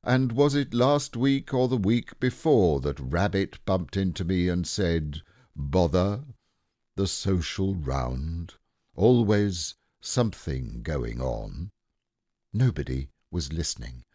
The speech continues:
for they were all saying, "Open it, Pooh! What is it, Pooh? I know what it is. No, you don't," and other helpful remarks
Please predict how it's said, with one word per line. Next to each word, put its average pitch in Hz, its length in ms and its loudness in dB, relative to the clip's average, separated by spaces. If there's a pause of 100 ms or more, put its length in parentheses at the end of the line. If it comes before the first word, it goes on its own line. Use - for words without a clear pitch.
(180)
for 110 180 0
they 123 220 2
were 120 140 2
all 135 340 2
saying, 82 480 -2 (320)
"Open 214 320 2
it, - 200 -8
Pooh! 202 380 4 (220)
What 247 140 0
is 240 160 2
it, - 180 0
Pooh? 233 400 4 (260)
I 196 280 2
know 135 220 6
what 113 180 2
it 117 120 2
is. 175 280 0 (180)
No, 226 160 2
you 147 180 2
don't," 202 380 0 (240)
and 113 140 0
other 117 300 0
helpful 98 520 -2
remarks 73 600 -2